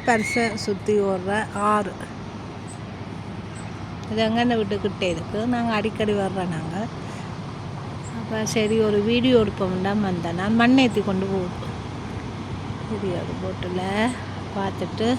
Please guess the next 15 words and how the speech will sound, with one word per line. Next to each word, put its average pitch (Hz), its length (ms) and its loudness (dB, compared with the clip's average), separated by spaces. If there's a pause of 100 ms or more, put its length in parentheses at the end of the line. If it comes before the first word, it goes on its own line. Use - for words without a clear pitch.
(840)
எப்படி 208 340 0
இருக்குன்னு 185 380 2
எழுதி 254 280 4
விடுங்கோ. 240 380 4 (1120)
அங்க 214 140 2 (100)
அந்த 214 220 4
பக்கத்தால 202 440 2
பஸ் 208 260 2
போகுது, 208 400 2 (140)
இந்த 208 140 2 (100)
பக்கத்தால 180 480 -2 (1000)
போட் 202 300 -2
போகுது. 202 400 0 (1600)
பாத்தீங்களா? 185 560 -4 (2000)
எப்படி 226 240 -2